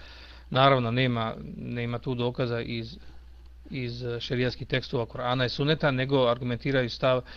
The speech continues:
na, na, na onom što se zove u islamu, e, seddu zaraja, odnosno zatvaranje puteva koji vode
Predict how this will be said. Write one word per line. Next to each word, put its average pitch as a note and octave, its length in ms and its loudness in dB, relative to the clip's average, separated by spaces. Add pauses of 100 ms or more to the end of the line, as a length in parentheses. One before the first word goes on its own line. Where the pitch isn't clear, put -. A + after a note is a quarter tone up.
(480)
na, A#2+ 500 2 (420)
na, B2+ 380 -2
na B2 200 0
onom A#2+ 260 0
što - 140 -10
se - 120 -6
zove B2+ 220 2
u A#2+ 380 -2
islamu, B2 640 0
e, - 300 -12 (360)
seddu C3+ 500 0
zaraja, B2 800 2 (200)
odnosno C3 360 -2
zatvaranje B2+ 420 2
puteva C3 460 2
koji A#2+ 220 -2
vode B2 380 2